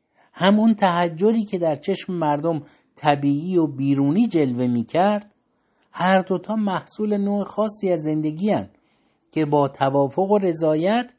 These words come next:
یا با زور به افراد تحمیل شدن. در دوران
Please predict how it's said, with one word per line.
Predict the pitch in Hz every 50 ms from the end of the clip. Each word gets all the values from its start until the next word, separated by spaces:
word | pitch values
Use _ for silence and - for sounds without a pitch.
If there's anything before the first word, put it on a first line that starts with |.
| _ _ -
یا | 185 220
با | 233 208 220 214
زور | 208 196 190 220 262 262 214 170
به | 151 131 127 117
افراد | - - - 127 120 117
تحمیل | - - 120 110 101 101 107 104
شدن. | 101 - - 104 95 101 98 101 104 _ _ _ _ _ _ _ _ _ _ _ _ _ _ _ _ _ _ _ _ _ _ _ _ _ _ _ _ _ _ _ _ _ _ _ _ _ _ _ _ _
در | - 127 131
دوران | 131 127 131 127 123 123 135 165 202 214 208